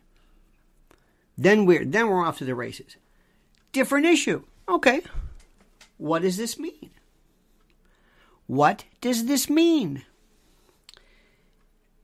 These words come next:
Instance, instance, let's say bank entry, name,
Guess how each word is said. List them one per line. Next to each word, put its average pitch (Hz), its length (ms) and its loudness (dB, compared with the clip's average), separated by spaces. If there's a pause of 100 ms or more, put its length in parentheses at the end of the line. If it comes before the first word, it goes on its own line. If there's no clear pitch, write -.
Instance, 233 680 -4
instance, 220 600 -8
let's 190 200 -8
say 208 120 -2
bank 202 580 -6
entry, 214 760 -8
name, 214 720 -6